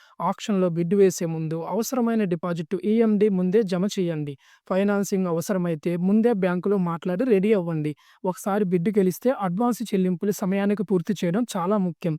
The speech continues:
చిన్న టిప్ గురించి ఇప్పుడు చెప్తాను మీకు ముఖ్యమైనది. ఎప్పుడు మీ బడ్జెట్ కంటే కొంచెం తక్కువ బిడ్‌తో మొదలుపెట్టి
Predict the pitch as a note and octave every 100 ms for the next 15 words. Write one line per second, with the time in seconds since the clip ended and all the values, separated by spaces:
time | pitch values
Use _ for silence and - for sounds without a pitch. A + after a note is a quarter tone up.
0 | - _ _ A#3+ A3+ G3+ F3+ - F#3 F3+
1 | C#4 G3 F3+ D#3+ G3 F3+ E3 E3+ E3 G#3+
2 | F3+ E3 D3+ D4 F#4+ _ _ G#3 G#3 -
3 | C#4+ A#3+ G#3+ G3 G3 G3+ F#3 F3+ F3 E3+
4 | A#3+ G#3 G#3 A#3 G#3 F#3 - A#3+ G#3 E3+
5 | E3+ A#3 A3 F#3 G3 F3+ D#3+